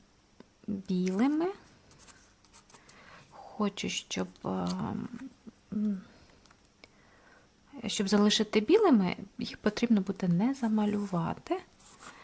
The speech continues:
Я все це в процесі покажу. Тут у нас якийсь л-, гір-, гілка з листям.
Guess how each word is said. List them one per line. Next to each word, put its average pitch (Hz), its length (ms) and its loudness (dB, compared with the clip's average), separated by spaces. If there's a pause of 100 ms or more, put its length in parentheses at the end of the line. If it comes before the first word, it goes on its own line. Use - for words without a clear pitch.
(440)
Я 208 220 0
все - 160 -8
це - 160 -8
в - 40 -12
процесі - 540 -4
покажу. 202 580 0
Тут - 300 -10
у - 40 2
нас 180 320 0
якийсь - 500 -8
л-, 185 420 -2
гір-, 190 520 -2
гілка 196 460 2
з 175 120 -4
листям. 208 680 0